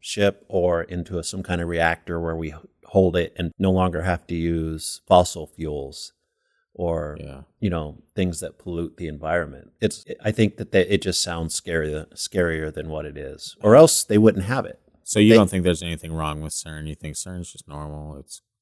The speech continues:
Speaker 1: I
Speaker 2: all's good.
Speaker 1: I think it's an amazing piece of technology
Speaker 2: It,
Speaker 1: that
Speaker 2: it
Speaker 1: might help
Speaker 2: absolutely
Speaker 1: us
Speaker 2: is,
Speaker 1: in the
Speaker 2: yes.
Speaker 1: future in
Speaker 2: Yeah.
Speaker 1: ways we're not quite sure about yet. But the science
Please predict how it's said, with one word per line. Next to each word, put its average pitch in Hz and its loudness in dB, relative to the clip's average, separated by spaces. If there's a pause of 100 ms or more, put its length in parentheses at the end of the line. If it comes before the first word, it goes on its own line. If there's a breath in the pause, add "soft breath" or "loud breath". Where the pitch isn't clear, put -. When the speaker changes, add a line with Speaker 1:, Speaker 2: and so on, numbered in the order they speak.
(180)
Speaker 1:
I 98 0
Speaker 2:
all's 101 -6
good. 78 -6
Speaker 1:
I 101 0
think 131 6
it's 117 2
an 117 2
amazing 98 0
piece - 0
of 92 -12 (100)
technology 87 2
Speaker 2:
It, - 8
Speaker 1:
that 123 4
Speaker 2:
it 117 6
Speaker 1:
might 110 6
help 92 6
Speaker 2:
absolutely 90 6
Speaker 1:
us 110 2
Speaker 2:
is, - -6
Speaker 1:
in 87 -2
the 85 -2
Speaker 2:
yes. 82 -10
Speaker 1:
future 82 -8 (160)
in 107 -4
Speaker 2:
Yeah. 92 0
Speaker 1:
ways 87 0
we're 90 -8
not 82 -4
quite 87 0
sure 90 -4
about 80 -4
yet. 82 -4
But - -8
the 95 -6
science 90 -6